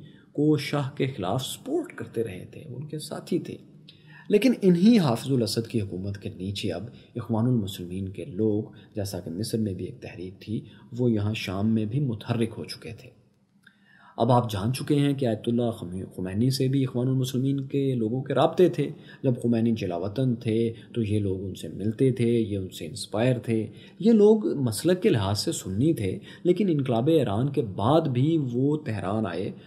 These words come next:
और उन्होंने आयतुल्ला खुमैनी को क़यादत की पेशकश की, पूरी इस्लामी दुनिया की मुजाहमती तहरीकों की,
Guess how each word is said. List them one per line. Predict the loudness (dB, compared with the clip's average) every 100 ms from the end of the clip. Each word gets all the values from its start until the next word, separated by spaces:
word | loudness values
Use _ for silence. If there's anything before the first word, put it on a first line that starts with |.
| -20 -2
और | 4 6 6
उन्होंने | 4 2 2 2 2 2 2
आयतुल्ला | 0 -2 -2 -2
खुमैनी | -4 -6 -2 -2
को | 0
क़यादत | -2 -4 0 4 4
की | 4
पेशकश | 2 0 0 -6
की, | -6 -10 -10 -4
पूरी | 0 0
इस्लामी | 0 -4 -6 -2 -2
दुनिया | 0 0 0
की | -2 -4
मुजाहमती | -4 -6 -6 -8 -8
तहरीकों | -6 -8 -6 -4
की, | -4 -4 -6